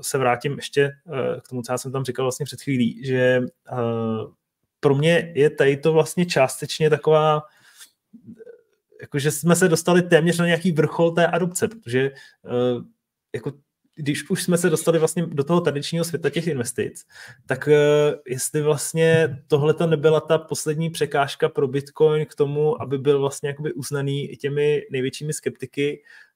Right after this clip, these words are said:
a nyní vlastně, eh, se musíme posunout zase někam dál, k nějaké další překážce. A jestli tam teď, eh, nějaká jako překážka další je, a případně mě můžete vyvést z omylu, že ta adopce ještě zdaleka není třeba u konce.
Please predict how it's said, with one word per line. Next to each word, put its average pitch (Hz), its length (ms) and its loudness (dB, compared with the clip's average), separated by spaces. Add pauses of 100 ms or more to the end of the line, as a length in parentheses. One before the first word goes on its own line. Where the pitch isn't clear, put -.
(140)
a 135 400 2
nyní 143 380 -2
vlastně, 139 400 -2
eh, 143 420 0 (380)
se - 160 -8
musíme 143 300 -4
posunout 151 360 -4
zase 139 200 -6
někam 147 220 -2
dál, 127 200 2
k - 80 -18
nějaké 123 220 0
další 131 260 -2
překážce. - 500 -4
A 120 80 -6
jestli 135 180 -6
tam 151 140 -2
teď, - 140 -6 (260)
eh, 131 180 -4
nějaká 139 280 -2
jako 139 180 -6
překážka 135 460 -4
další 131 300 -2
je, 127 260 2 (880)
a 131 380 2
případně 147 960 2 (160)
mě 135 280 -2
můžete 139 320 0
vyvést 135 300 0
z - 40 -18
omylu, 135 440 -2
že 131 440 -2
ta 123 100 -4
adopce 123 300 -6
ještě 135 180 -8
zdaleka 123 320 -2
není 127 160 -6
třeba 139 160 -8
u 131 40 -4
konce. 127 280 -14